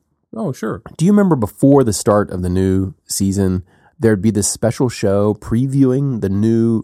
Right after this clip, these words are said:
Speaker 2: cartoons that would come out that year?
Speaker 1: I don't remember that.
Speaker 2: Oh,
Speaker 1: So there
Speaker 2: boy.
Speaker 1: was sort of like a cartoon upfronts or
Speaker 2: Yeah. Yeah,
Speaker 1: something. Huh.
Speaker 2: it was like, you know, "Get ready, kids."
Speaker 1: Wow.
Speaker 2: "Get ready, kids." And it was, like, in prime time or something
Speaker 1: Have
Speaker 2: like that.
Speaker 1: another bowl of cereal.
Speaker 2: <laughs>
Speaker 1: Sugar cereal.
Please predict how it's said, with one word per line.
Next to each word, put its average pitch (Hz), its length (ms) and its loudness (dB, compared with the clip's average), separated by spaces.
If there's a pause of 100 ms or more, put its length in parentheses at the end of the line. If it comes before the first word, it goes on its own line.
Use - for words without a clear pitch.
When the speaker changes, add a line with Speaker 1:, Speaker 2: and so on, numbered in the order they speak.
Speaker 2:
cartoons 113 800 -2
that - 100 -4
would 104 120 -6
come 104 140 -2
out 104 220 -4
that 131 160 -2
year? 202 80 0
Speaker 1:
I - 20 4
don't 277 160 2
remember 147 360 2
that. 101 220 0
Speaker 2:
Oh, - 200 0
Speaker 1:
So 185 80 2
there 185 100 4
Speaker 2:
boy. 196 60 4
Speaker 1:
was 190 160 -4
sort 190 180 2
of 180 60 2
like 175 160 0
a 160 60 -4
cartoon 160 420 0
upfronts - 600 -4
or 165 40 0
Speaker 2:
Yeah. 180 100 4
Yeah, 139 40 2
Speaker 1:
something. 101 340 -2 (380)
Huh. 135 160 4
Speaker 2:
it - 20 2
was 95 140 -2
like, 113 160 0
you 131 180 0
know, 110 120 2
"Get 131 180 0
ready, 131 240 2
kids." 90 460 -4 (140)
Speaker 1:
Wow. 95 300 -2
Speaker 2:
"Get 117 120 2
ready, 127 220 2
kids." 90 360 -4
And 113 100 -2
it 113 60 -2
was, 113 120 -4
like, 101 160 -2
in 92 100 -6
prime 92 240 -4
time 95 260 -4
or 90 60 -4
something 90 240 -6
Speaker 1:
Have 185 120 -2
Speaker 2:
like 165 80 0
that. - 60 0
Speaker 1:
another 208 140 4
bowl 180 300 -2
of 202 60 0
cereal. 139 460 -6
Speaker 2:
<laughs> - 640 -10
Speaker 1:
Sugar 214 320 -2
cereal. 160 720 -6